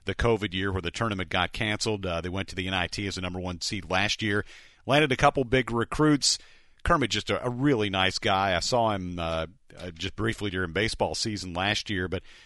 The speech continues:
done a terrific job there in Oxford. That seems to be a great fit for a guy who's a Mississippi native, and, uh, congratulations to Kermit as his, uh,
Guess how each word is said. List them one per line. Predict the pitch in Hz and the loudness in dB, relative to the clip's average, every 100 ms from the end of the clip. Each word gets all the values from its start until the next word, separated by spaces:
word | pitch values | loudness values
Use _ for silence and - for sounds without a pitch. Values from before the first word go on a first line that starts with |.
| - | -6
done | 143 160 | 2 2
a | |
terrific | 143 175 170 151 | 4 2 2 4
job | 151 165 147 | 6 6 8
there | 147 | 6
in | 139 | 8
Oxford. | 127 151 - 131 | 8 6 4 2
That | 113 | 4
seems | 147 131 | 2 0
to | 113 | 2
be | 123 | 2
a | 92 | 2
great | 110 123 - | 4 2 2
fit | 131 135 | 0 2
for | 120 | 2
a | 98 | 2
guy | 104 107 | 4 4
who's | 101 95 | 2 2
a | 92 | 0
Mississippi | 92 117 117 - 123 - 107 | 0 -2 -2 0 0 0 -2
native, | 110 127 165 156 | 0 -2 -2 0
and, | 110 98 | 0 2
uh, | 95 | 0
congratulations | - 90 98 98 101 107 - 92 | 0 -2 0 0 -2 -2 -2 -4
to | 95 | -4
Kermit | - 123 180 - | -2 -2 -4 -6
as | 90 80 | -4 -4
his, | 90 78 | -8 -6
uh, | 90 | -4